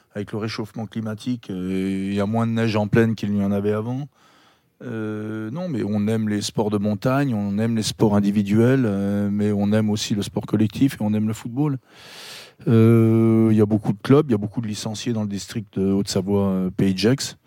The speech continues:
C'est l'occasion pour moi de saluer tous les bénévoles, les bénévoles bien sûr dans mon département, mais aussi tous les bénévoles qui officient en France, parce que grâce à eux, on gagne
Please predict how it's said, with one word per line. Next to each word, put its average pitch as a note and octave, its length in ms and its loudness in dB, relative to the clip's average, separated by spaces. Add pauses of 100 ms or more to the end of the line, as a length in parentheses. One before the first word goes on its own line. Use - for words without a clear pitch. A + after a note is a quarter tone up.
(480)
C'est - 160 0
l'occasion B2 680 4
pour G#2+ 160 0
moi A2+ 140 4
de G#2 60 -2
saluer G#2+ 320 6
tous G#2+ 140 0
les G#2+ 100 4
bénévoles, G#2+ 640 4
les G2+ 100 6
bénévoles G#2 440 6
bien G#2+ 180 4
sûr A#2 260 4
dans G2+ 160 4
mon F#2+ 380 4
département, G#2+ 600 2
mais D#3 80 4
aussi A2 240 4
tous C3 140 6
les D#3 80 8
bénévoles C#3 420 4
qui A2+ 380 2 (420)
officient A#2+ 460 4
en G#2+ 60 0
France, D#3 300 0
parce - 180 -4
que B2+ 80 6
grâce A2 320 2
à A2+ 60 4
eux, D3 200 -4 (540)
on G#2+ 100 -8
gagne A#2+ 280 -8